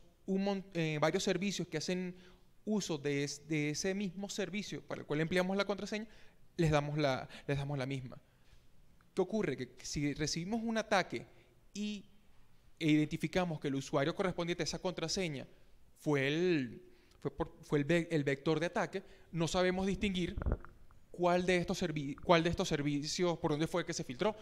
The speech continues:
Te-, había un bug en Jenkins. Alguien co-, eh, alguien dejó una consola en un, de A W S en un cybercafé. No sé, cualquier cosa puede haber ocurrido. Entonces, Vault nos permite,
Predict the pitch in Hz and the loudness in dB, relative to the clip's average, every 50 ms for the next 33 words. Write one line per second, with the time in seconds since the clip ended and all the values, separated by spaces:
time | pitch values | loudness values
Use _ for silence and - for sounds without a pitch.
0 | - - - - 98 - - 135 131 147 165 170 180 185 190 185 165 190 190 190 | -12 -16 -14 -14 -14 -10 -6 -4 -2 0 0 0 0 0 0 2 2 2 2 2
1 | - - 180 165 156 147 - 180 208 208 - - 139 135 131 - - - - - | 0 -4 -4 2 6 6 6 6 4 0 -4 -8 -12 -12 -12 -14 -16 -20 -20 -20
2 | - - 143 147 139 160 175 165 - 170 113 147 143 135 139 139 160 180 170 156 | -12 -8 -6 -6 -6 -6 -8 -10 -10 -10 -8 -6 -4 -4 -4 -4 -4 -4 -4 -4
3 | 139 151 151 160 165 - - 185 175 165 - 180 175 165 160 151 139 127 - - | -4 -4 -4 -6 -4 -2 -2 0 0 0 0 0 0 2 2 2 2 0 -2 -2
4 | 135 143 147 - 143 143 139 139 135 139 143 151 165 170 156 147 147 147 147 - | -4 -4 -4 -6 -6 -4 -2 0 0 2 2 2 2 2 4 4 4 4 2 0
5 | 175 170 165 156 - 175 156 151 151 - - - - 175 - - - - - - | -2 -4 -4 -4 -4 -2 -2 -2 0 0 0 0 0 -2 -6 -8 -14 -20 -20 -20
6 | - - - - - - - - _ - - - - - - - - - - - | -20 -20 -20 -20 -20 -20 -20 -20 _ -20 -20 -20 -20 -20 -20 -20 -20 -20 -20 -20
7 | - - - 165 143 - 143 127 - - - - - - - - 160 147 139 - | -20 -14 -12 -10 -8 -6 -6 -8 -8 -12 -20 -20 -20 -20 -6 -2 -2 0 0 0
8 | 165 - - 170 - 185 170 - 175 165 160 156 156 156 156 156 147 139 135 - | -2 -4 -4 -4 -4 -4 -4 -2 0 0 2 2 2 0 0 0 -2 -4 -6 -8
9 | - - - 139 135 131 143 139 143 135 117 - 101 - - - - 190 180 165 | -14 -12 -6 -4 -2 -2 -2 -4 -4 -6 -8 -8 -10 -12 -10 -8 -8 -6 -6 -2
10 | 165 196 202 202 208 214 214 208 - 196 180 170 180 180 170 - - 165 170 | 0 0 2 2 2 0 -2 -2 -2 -2 -2 0 0 -2 -2 -2 -4 -4 -4